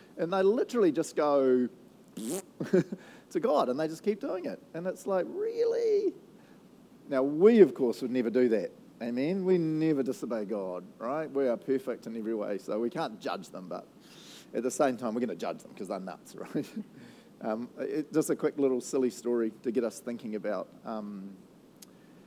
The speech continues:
obedience and disobedience. And I think this does not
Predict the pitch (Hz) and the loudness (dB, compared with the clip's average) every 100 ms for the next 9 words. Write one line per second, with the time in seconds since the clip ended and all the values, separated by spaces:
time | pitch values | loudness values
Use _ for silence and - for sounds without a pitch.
0 | - - 143 143 135 135 123 - 107 - | -16 -4 4 4 6 4 2 -6 -10 -10
1 | 104 110 107 92 - - 110 110 143 127 | -6 -4 -4 -6 -10 -12 -8 -6 -6 -6
2 | 117 - - 107 113 113 117 117 | -6 -6 -6 -6 -4 -4 -2 -4